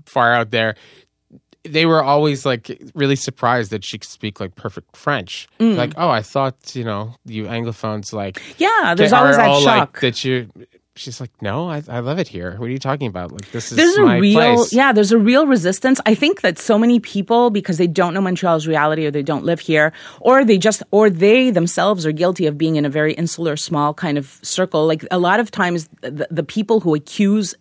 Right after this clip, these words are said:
Speaker 2: al-, uh, immigrants of being, like, in cultural ghettos are actually the ones guilty of doing that. They retain very, uh, insular kind of lives where they're just interacting with other Francophones. I've seen that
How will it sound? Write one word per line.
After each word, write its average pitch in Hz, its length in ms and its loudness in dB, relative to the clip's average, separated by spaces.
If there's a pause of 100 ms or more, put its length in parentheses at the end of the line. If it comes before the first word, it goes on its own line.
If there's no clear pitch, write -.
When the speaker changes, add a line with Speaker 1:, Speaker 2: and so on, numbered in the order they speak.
(260)
Speaker 2:
al-, 156 280 2
uh, 151 140 -6
immigrants 170 520 -2
of 135 240 -6
being, 160 320 0
like, 143 220 -2
in 139 200 -2 (360)
cultural 160 480 -2
ghettos 151 500 -2 (300)
are 190 100 4
actually 220 540 -2 (240)
the 175 140 0
ones 160 280 0
guilty 165 440 0
of 147 200 -2
doing 151 280 0
that. 131 240 -2 (180)
They 196 340 4
retain 170 500 0
very, 151 540 2 (380)
uh, 156 200 0
insular 170 540 2
kind 160 240 0
of 147 140 -2
lives 156 480 0
where 151 140 2
they're 151 280 2
just 165 480 -2
interacting 143 720 -2
with 139 340 -2
other 160 220 -2
Francophones. 156 720 -4
I've 180 120 -2
seen 269 220 2
that - 300 -2